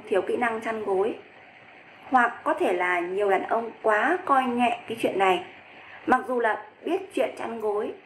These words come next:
là rất quan trọng đối với hạnh phúc hôn nhân. À, trên đây mình vừa mới nêu những cái vị trí dễ xói mòn nhất bởi một nụ hôn. Vậy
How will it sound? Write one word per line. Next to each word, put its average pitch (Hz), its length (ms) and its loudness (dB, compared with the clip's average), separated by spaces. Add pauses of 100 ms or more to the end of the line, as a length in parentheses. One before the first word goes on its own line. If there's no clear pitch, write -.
(140)
là 180 300 0
rất 320 200 0
quan 226 240 2
trọng 226 240 0 (440)
đối 214 280 6
với 269 160 0
hạnh - 260 0
phúc 302 180 -2
hôn 226 160 2
nhân. 220 160 4 (1600)
À, 185 380 4 (100)
trên 294 200 4
đây 277 400 4 (360)
mình 226 320 6
vừa 208 160 8
mới 202 180 6
nêu 262 460 4
những 240 300 0
cái 277 80 2
vị 277 320 0
trí 214 440 -2
dễ 269 220 4 (140)
xói 208 180 2
mòn 208 260 4
nhất 294 200 2 (380)
bởi 220 160 4
một 170 140 -2
nụ 175 160 2
hôn. 247 280 4 (960)
Vậy 254 240 4